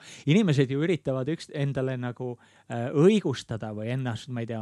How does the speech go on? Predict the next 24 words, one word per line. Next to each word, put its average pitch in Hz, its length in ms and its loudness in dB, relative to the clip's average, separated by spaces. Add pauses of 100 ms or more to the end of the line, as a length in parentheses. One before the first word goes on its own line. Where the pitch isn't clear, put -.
motivational, 123 1080 0
ma 110 120 -4
ei 110 80 -6
tea, 113 160 -4
mingi 113 300 -4
värki 143 340 -2
teha, 110 320 -6
et, 107 220 -10
et, - 120 -18 (400)
et 147 100 10
jah, 185 200 12
et - 240 6
need 175 260 12
firmad, 170 500 4
kes 135 320 -2
on 139 180 -4
asutatud, 139 840 -2 (100)
äh, 120 760 4 (140)
crash'i 156 460 2
ajal 139 540 2
või 113 140 -4
crash'i 135 400 0
jooksul, 139 640 -2
on 120 260 -8